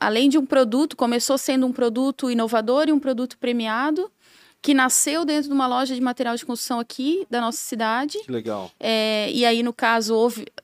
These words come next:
Speaker 1: teve que haver uma escolha ali, né, entre segue comércio ou segue desenvolvendo soluções.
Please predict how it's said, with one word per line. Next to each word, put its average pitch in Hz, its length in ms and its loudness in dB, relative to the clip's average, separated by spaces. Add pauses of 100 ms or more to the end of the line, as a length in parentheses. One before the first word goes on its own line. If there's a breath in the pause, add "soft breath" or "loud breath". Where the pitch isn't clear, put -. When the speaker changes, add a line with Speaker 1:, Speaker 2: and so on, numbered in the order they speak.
Speaker 1:
teve 262 260 2
que - 100 0
haver 240 280 4
uma 233 140 0
escolha 285 560 2
ali, 247 240 2
né, 254 200 2
entre 240 220 0
segue 247 360 -2
comércio 233 800 0
ou 233 40 -2
segue 240 440 0
desenvolvendo 226 560 -2
soluções. 254 760 -2